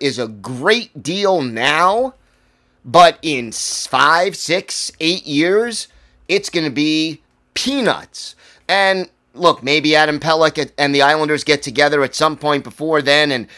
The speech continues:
rework his deal, give him a little more money, maybe not. But when you sign one of your top pair defensemen to a great deal,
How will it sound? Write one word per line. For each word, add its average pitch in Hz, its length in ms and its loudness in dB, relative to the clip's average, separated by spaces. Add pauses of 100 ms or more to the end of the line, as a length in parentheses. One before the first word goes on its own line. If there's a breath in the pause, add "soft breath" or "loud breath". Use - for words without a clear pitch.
(220 loud breath)
rework 160 560 0
his 156 240 -4
deal, 143 320 0
give 135 180 -2
him 139 100 0
a 135 40 4
little 135 220 2
more 131 240 2
money, 127 380 0
maybe 120 300 -2
not. 185 320 4 (880 loud breath)
But 135 380 4 (600)
when 135 220 -6
you 247 200 -4
sign 123 640 2 (160)
one 160 220 2
of 127 100 -4
your 180 140 0
top 170 400 -2
pair 151 240 0
defensemen 135 720 -6
to 110 180 -10
a 95 40 -14
great 127 440 -4
deal, 135 480 0